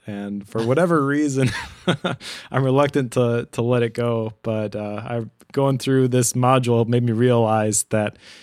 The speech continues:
seeing it next to the T V, every time we turn the T V on, which honestly isn't, isn't that often, but it's sitting in our living room. You know, every time I see that old gaming console, that is a source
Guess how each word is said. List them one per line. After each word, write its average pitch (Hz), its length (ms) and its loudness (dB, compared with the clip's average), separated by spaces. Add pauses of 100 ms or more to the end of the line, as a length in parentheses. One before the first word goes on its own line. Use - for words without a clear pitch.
seeing 180 540 4
it 127 140 2
next 123 280 0
to 120 80 -6
the 117 100 0
T 113 240 0
V, 110 320 0
every 123 220 0
time 131 200 -2
we 120 80 -2
turn 113 220 -2
the 107 60 -4
T 117 220 -2
V 110 200 0
on, 120 240 0
which - 260 -2 (160)
honestly 107 400 -6
isn't, 110 220 -8 (100)
isn't 113 240 -6
that 120 180 -2
often, 110 260 -6
but 120 120 -6
it's 113 120 -6
sitting 127 300 2
in 120 80 2
our 113 140 2
living 143 280 0
room. 117 340 -2
You - 80 -8
know, 117 100 0
every 139 180 -2
time 143 220 -2
I 120 60 2
see 147 380 0
that 120 180 2
old 120 160 2
gaming 117 280 2
console, 107 400 -2
that 117 220 2
is 117 140 0
a 113 60 -4
source 107 500 -2